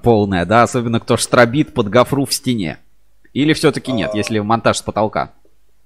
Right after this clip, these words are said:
Speaker 2: У них есть, э, своя точка зрения, они её как могут обосновывают. И в принципе, в принципе, вот, э,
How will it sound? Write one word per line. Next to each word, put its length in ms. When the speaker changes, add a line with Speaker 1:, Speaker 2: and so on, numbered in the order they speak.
Speaker 2:
У 140
них 180
есть, 320
э, 240
своя 360
точка 340
зрения, 540
они 260
её 160
как 240
могут 320
обосновывают. 840
И 180
в 420
принципе, 760
в 20
принципе, 680
вот, 360
э, 60